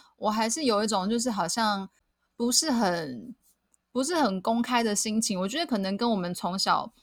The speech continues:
就一直被灌输，呃，网络交友不是很正面的事情有关吧。就是我的内心可能还存有百分之五这样的想法，所以我那时候在滑那个交友 app，结果竟然滑到我的熟人的时候，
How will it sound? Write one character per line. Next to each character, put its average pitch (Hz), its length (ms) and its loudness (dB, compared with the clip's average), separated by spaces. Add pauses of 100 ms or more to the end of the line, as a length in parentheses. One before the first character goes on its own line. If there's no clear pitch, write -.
(260)
就 254 140 4
一 - 20 4
直 220 120 0
被 226 200 0
灌 226 260 2
输， 214 260 0 (180)
呃， 175 300 2
网 170 200 0
络 226 200 0
交 202 280 2
友 156 380 -4 (180)
不 269 100 -2
是 320 100 -2
很 208 220 4
正 247 180 2
面 247 220 2
的 196 140 -2
事 220 180 -2
情 180 180 -4
有 170 160 -6
关 170 180 -2
吧。 175 140 0
就 220 80 -6
是 320 60 -4
我 254 160 2
的 190 100 0
内 240 480 0
心 240 320 0 (300)
可 220 140 -4
能 208 120 0
还 220 200 0
存 214 280 -4
有 214 160 2 (240)
百 185 160 0
分 233 220 0
之 233 180 -2
五 180 240 -2
这 202 80 -6
样 202 140 0
的 170 100 -8
想 170 280 -6
法， - 340 -8 (400)
所 302 180 0
以 330 80 0
我 254 140 4
那 269 220 2
时 254 120 0
候 269 300 4 (200)
在 277 200 2
滑 190 320 4
那 226 140 0
个 220 120 0
交 202 200 2
友 185 80 2
app， 190 360 -2
结 190 80 -2
果 226 120 2
竟 247 160 0
然 196 120 0
滑 190 200 2
到 214 160 4
我 180 100 4
的 170 100 -2
熟 175 320 0
人 180 240 -2
的 170 140 -8
时 180 160 -6
候， 185 220 0